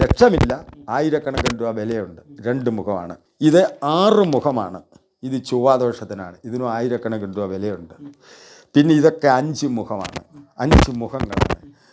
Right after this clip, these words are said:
രുദ്രാക്ഷം ഇടുന്നെങ്കിൽ ഇറച്ചി മീനും ഒന്നും കൂട്ടി പോക്കൃത്തരം കാണിച്ച് നടക്കുന്നവന് രുദ്രാക്ഷം ഇടാം. അങ്ങനെ ഇട്ട് നടന്നാൽ അവൻ്റെ കണ്ണിൻ്റെ കാഴ്ച പോവും, അവന് നാശം കിട്ടും. രുദ്ര ശിവൻ്റെയാണ്. ഇനി അതുപോലെ തന്നെ ഞാൻ ഒറ്റ കാര്യം കൂടെ ചോദിച്ചോട്ടെ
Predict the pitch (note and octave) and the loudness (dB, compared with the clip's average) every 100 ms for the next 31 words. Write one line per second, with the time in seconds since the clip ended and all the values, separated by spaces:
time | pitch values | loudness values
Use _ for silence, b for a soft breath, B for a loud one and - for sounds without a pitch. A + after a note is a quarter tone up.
0 | b C3+ F3 - G#3 G#3 G#3 G3 C#3 C3+ | b -6 -4 0 0 0 -2 -4 -4 -6
1 | C3+ B2+ C3 B2 B2+ B2+ D#3+ C#3 A#2+ A#2+ | -6 -6 -4 -4 -4 -4 -4 -2 -4 -4
2 | A#2 A#2 G#2 A2 A2 A2 F#2 b b b | -4 -6 -6 -10 -6 -8 -8 b b b
3 | - B2 B2+ D#3+ D3+ D3+ C3 B2 B2+ A#2+ | -6 -4 -2 -2 -2 -2 -2 -2 -4 -4
4 | A#2 A#2 A#2+ B2+ A#2+ A#2+ A#2 A2+ B2 C3 | -6 -6 -6 -6 -4 -4 -6 -6 -4 -4
5 | B2 A2+ G#2 G2+ A2+ C3+ D3 B2 - D3+ | -4 -4 -6 -4 -6 -4 -4 -4 -6 -6
6 | A#2 A2+ A#2+ B2+ A#2 A#2 A#2 A#2+ C3+ D#3+ | -4 -6 -4 -4 -4 -6 -6 -6 -6 -8
7 | C#3 A#2 A#2 B2+ C3 G#2 F2+ F2+ _ b | -8 -6 -6 -6 -6 -8 -12 -16 _ b
8 | b b A#2 C3 B2+ A#2+ B2 C3+ C#3+ B2 | b b -4 -4 -2 -2 0 -2 -4 -8
9 | G#2 - F2 - A#2 B2 C#3+ D3 D3 C3 | -8 -12 -18 -10 -6 -4 -2 -4 -4 -4
10 | D3 C3+ G#2 F#2 F2 b b b D3+ D#3 | -2 -2 -4 -8 -18 b b b 0 2
11 | C3+ C#3+ C3 A2+ G#2+ - D3+ C#3+ - - | 4 4 4 0 -2 -2 2 2 0 0
12 | F#3+ C3+ C3 B2+ A#2 A#2 A2 G2+ E2+ | 2 4 2 0 -2 -4 -6 -8 -12